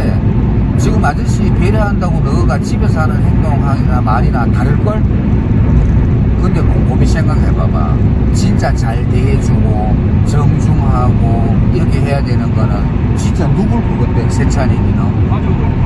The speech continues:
Speaker 2: 해야지.
Speaker 1: 가족이지. 내한테 브리카시 "안녕하세요." 하는 것보다 아버지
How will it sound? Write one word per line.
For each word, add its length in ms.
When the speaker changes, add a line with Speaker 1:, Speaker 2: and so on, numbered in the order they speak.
Speaker 2:
해야지. 280
Speaker 1:
가족이지. 600
내한테 360
브리카시 440
"안녕하세요." 1400
하는 220
것보다 440
아버지 320